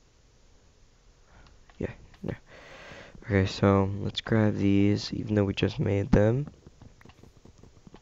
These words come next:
And we are going to go and find a place to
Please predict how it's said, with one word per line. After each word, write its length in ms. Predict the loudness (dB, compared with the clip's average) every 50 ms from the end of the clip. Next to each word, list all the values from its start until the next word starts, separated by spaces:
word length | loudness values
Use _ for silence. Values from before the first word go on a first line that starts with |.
| -20 -20 -20 -18 -18 -18 -18 -20 -20 -20 -20 -20 -20 -20 -20 -20 -20 -20 -20 -20 -20 -20 -20 -20 -20 -20 -20 -20 -20 -20 -20 -20 -20 -20 -20 -20 _ _ -20 -20 -20 -20 -18 -12
And 180 | -10 -10 -8 -6
we 200 | -4 -2 -2 0
are 160 | 0 -2 -2 -4 -10 _ -20 -20 _ _ -8
going 540 | -4 -2 -2 -2 -2 -4 -6 -6 -8 -8 -10 -14 _ -14
to 640 | -12 -10 -10 -6 -4 -2 -2 -2 -2 -2 -4 -6 -8 -10 _ _ _ _ _ _ _ -20 -20 -20 _ _ _ _ -20 _ -20 _
go 320 | 0 2 2 4 4 2 2
and 240 | 0 -2 -4 -6 -6
find 280 | -2 -2 0 0 0
a 40 | -2
place 340 | -2 -2 -4 -4 -4 -4 -8
to 120 | -12 -10